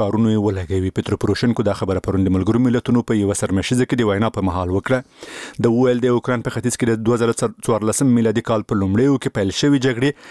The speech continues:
د اوکراین د اقتصاد یو پنځمه برخه ضایع کړې ده. پروشنکو وویل، د اوکراین په ختیځ کې د روسیې په ملاتړ پیل شوی افراطیت د بېوزلۍ یوې نوې بڼې ته لاره هواره کړې، چې په ناڅاپي ډول یې په زرګونو کسان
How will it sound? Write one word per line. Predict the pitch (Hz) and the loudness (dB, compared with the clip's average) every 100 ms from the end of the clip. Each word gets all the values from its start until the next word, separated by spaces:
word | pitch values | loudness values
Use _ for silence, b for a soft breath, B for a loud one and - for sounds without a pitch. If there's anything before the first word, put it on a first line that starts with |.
| B B 117 | B B 0
د | 113 147 | 2 0
اوکراین | 123 - 135 151 | 0 0 0 0
د | 135 | -2
اقتصاد | - 123 127 113 123 | -2 -2 -2 0 0
یو | 135 - | 0 0
پنځمه | 110 101 120 156 131 - 104 110 | -2 0 0 0 -2 -4 -6 -4
برخه | - 113 - 131 98 | -2 -4 -2 -2 0
ضایع | 104 98 | 0 0
کړې | - 92 95 | -2 -4 -2
ده. | 120 131 B B B B B B | -2 -2 B B B B B B
پروشنکو | 120 117 135 135 | 0 2 0 2
وویل، | 127 127 120 | 2 2 2
د | 113 | 0
اوکراین | - 123 117 | 0 -2 -2
په | 123 | -4
ختیځ | 120 113 | -4 -2
کې | 123 | 2
د | 117 104 | 2 2
روسیې | 107 - 131 | 0 0 2
په | 120 | 2
ملاتړ | 110 104 117 113 | 2 0 -2 0
پیل | 107 95 - | -2 -2 0
شوی | 135 131 139 | 0 0 -2
افراطیت | - 107 92 135 - - | -2 -4 -2 -2 -4 -4
د | 110 107 | -2 0
بېوزلۍ | 104 101 92 98 131 | 2 0 0 0 0
یوې | 131 123 127 120 | 2 2 4 2
نوې | 151 120 | 2 0
بڼې | 107 110 - | 0 -2 -2
ته | 101 | 0
لاره | 127 139 | 2 2
هواره | 139 135 131 | 2 0 0
کړې، | 139 - | 0 0
چې | 143 B B 120 | -4 B B -2
په | 110 | 0
ناڅاپي | 101 104 101 139 | -2 -2 -2 0
ډول | 117 117 120 | 2 2 0
یې | - | -2
په | 95 | -2
زرګونو | 101 156 123 | 0 0 0
کسان | 104 107 | -2 -4